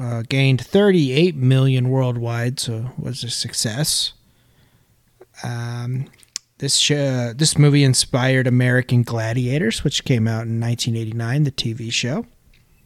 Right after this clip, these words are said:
Um, all the dancing girls you seen in, are seen, all the dancing girls you seen in there, um, were choreographed by, uh,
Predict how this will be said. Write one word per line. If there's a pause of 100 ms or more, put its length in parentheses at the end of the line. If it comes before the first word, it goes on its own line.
(1000)
Um,
all
the
dancing
girls
you
seen
in, (100)
are
seen, (480)
all
the
dancing
girls
you
seen
in
there, (760)
um,
were
choreographed
by,
uh,